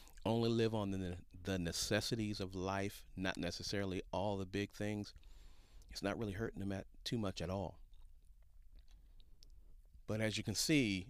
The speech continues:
you know, depending upon where you're at, and, and this is not deal, uh, due to any type of demographic. This is, it's not about a demographic. It's not about a race thing. It's not about a, uh, a poor or rich or middle class thing.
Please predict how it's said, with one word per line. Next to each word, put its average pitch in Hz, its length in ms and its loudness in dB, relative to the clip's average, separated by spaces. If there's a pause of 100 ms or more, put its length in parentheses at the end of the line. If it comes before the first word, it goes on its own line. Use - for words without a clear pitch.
you 110 140 -2
know, 95 100 0
depending 117 360 0
upon 107 300 2
where 104 160 4
you're 98 220 2
at, 110 160 2
and, 92 220 -4
and 95 120 2
this 151 140 4
is 110 100 0
not 104 360 0
deal, 107 260 0 (160)
uh, 87 320 -4 (680)
due 110 200 2
to - 240 -2
any 110 160 2
type 95 240 -2
of 82 60 -6
demographic. 92 840 0
This - 180 -6
is, 110 120 -6 (280)
it's 92 160 -8
not 107 140 0
about 98 220 2
a 78 40 -2
demographic. 85 680 -2 (640)
It's - 140 -10
not 104 180 0
about 98 220 2
a 92 60 0
race 95 360 2
thing. 85 380 -4 (520)
It's - 160 -8
not 95 200 0
about 92 320 2
a, 90 160 -2 (580)
uh, 85 400 -4
a 90 140 -4
poor 101 480 4
or 85 240 0
rich 95 320 -2
or 85 60 0
middle 95 280 2
class 87 460 -2
thing. 82 340 -6